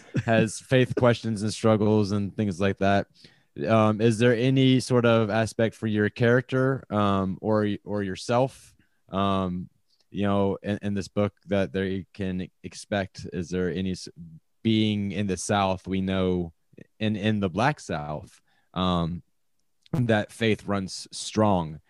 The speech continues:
in that area still. Um, so is there, is there an aspect of your book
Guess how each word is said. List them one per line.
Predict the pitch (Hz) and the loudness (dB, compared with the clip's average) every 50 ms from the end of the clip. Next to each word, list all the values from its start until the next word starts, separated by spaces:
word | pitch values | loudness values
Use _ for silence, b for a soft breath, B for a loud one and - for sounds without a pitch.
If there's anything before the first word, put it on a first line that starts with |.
| _ - | _ -8
in | 90 92 | -4 -2
that | 90 87 | -2 0
area | 85 92 90 87 85 82 80 | 0 0 -2 -2 -4 -8 -12
still. | - - - - - 98 90 73 62 - - _ _ _ _ _ _ _ _ _ - | -14 -14 -12 -4 -4 -2 -2 -4 -6 -12 -20 _ _ _ _ _ _ _ _ _ -10
Um, | 82 90 92 80 76 71 - - _ _ _ _ _ _ _ _ _ _ _ - - | -6 -6 -4 -6 -6 -10 -14 -18 _ _ _ _ _ _ _ _ _ _ _ -16 -10
so | - - 107 95 98 | -2 2 4 4 6
is | 98 95 85 85 | 6 4 4 2
there, | 101 101 98 | 2 0 0
is | - 101 90 | 0 -2 -2
there | 78 104 104 98 98 | -2 0 0 0 0
an | 95 92 | 0 0
aspect | 92 90 - - - - 92 90 85 - _ - | -2 -4 -4 -8 -8 -2 -2 -2 -2 -2 _ -6
of | 90 90 90 87 85 80 - - | -4 -2 -2 -2 -4 -6 -12 -8
your | 73 82 87 85 85 85 82 78 | -4 0 0 2 2 0 -2 -4
book | - - - 85 78 | -6 -6 -6 -6 -6